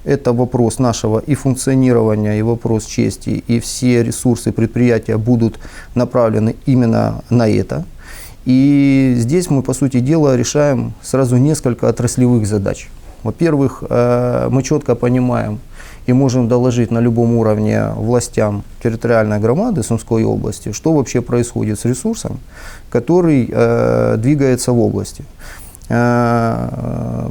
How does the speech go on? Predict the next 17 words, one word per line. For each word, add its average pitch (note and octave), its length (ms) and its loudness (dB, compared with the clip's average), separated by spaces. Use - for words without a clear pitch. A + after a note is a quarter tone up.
потому D#3 340 0
что C#3+ 360 0
Слабость D#3 480 2
самой C#3 260 2
конструкции, C#3 800 -2
э, A2+ 300 2
заключается C3 600 0
в - 60 -10
том, D3 280 2
что C#3 540 0
биржа B2+ 680 2
не C3+ 200 4
заключает D3 720 0
договора. D3+ 600 2
Биржа E3 360 2
фиксирует F3 580 0
намерения C3+ 640 2